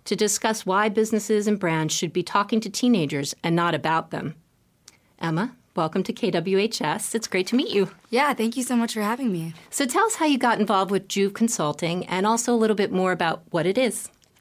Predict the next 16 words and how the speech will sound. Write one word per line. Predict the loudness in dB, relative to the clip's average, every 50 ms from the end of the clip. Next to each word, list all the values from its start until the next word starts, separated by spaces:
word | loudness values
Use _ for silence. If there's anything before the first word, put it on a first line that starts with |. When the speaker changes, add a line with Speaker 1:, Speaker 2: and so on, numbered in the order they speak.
| _ _ -20 -20 -20 -20 -20 -20 -20 _ _ _ _ _ _ 0
Speaker 2:
Right. | 0 0 2 0
So | 2 2 4 4 2 2
like | 2 0 0 0 0
you | -2 -2 -2
said, | 0 0 2 2 2 2 0 0 -2 -2 -2
um, | 0 0 2 2 2 0 0 -2 -2 -2
Juve | 0 0 0 0 2
Consulting | 2 0 2 2 2 0 0 0 0 0 0 0 0 0
is | 0 0 0 2
a | 2 2 0 0
marketing | 0 0 0 0 0 -2 -2 -4 -2
consultancy | -4 -4 -4 -4 -4 -4 -4 -4 -6 -8 -6 -6 -8 -6
firm, | -6 -4 -4 -2 -2 0 0 -2 -2 -4 -4
and | -4 -4 -2
we | -2 -2 0
have | 0 2 0 0 -2 -4